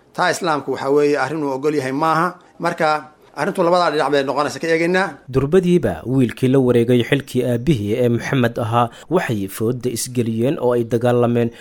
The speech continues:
Speaker 2: wiil isaga la dhashay oo lagu magacaabayay Mascuud iyo adeerkii Suldaan Sanjar,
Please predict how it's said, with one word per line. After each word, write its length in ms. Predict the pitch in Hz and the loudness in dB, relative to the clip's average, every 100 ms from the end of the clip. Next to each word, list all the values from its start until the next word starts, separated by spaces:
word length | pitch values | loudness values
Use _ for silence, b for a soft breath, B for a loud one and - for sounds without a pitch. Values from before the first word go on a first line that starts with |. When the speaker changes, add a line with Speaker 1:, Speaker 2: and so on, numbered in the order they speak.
| B | B
Speaker 2:
wiil 280 | 151 170 117 131 | 0 2 2 -2
isaga 300 | - 131 123 | -2 -2 0
la 100 | 135 | 0
dhashay 340 | 110 - 101 123 | -2 -6 -6 -2
oo 80 | 120 | -2
lagu 200 | 120 139 | -2 0
magacaabayay 800 | 127 117 - 139 117 113 117 120 | 0 0 0 0 0 0 -2 0
Mascuud 540 | 120 - 165 147 90 | -2 -2 -2 -2 -2
iyo 380 | 101 113 113 127 | -4 -2 -4 -2
adeerkii 600 | 110 123 147 - 117 120 | 0 0 0 -2 -2 -2
Suldaan 520 | - 123 117 117 123 | -2 -4 0 0 0
Sanjar, 520 | 123 165 160 123 98 | -2 -2 -2 -2 -4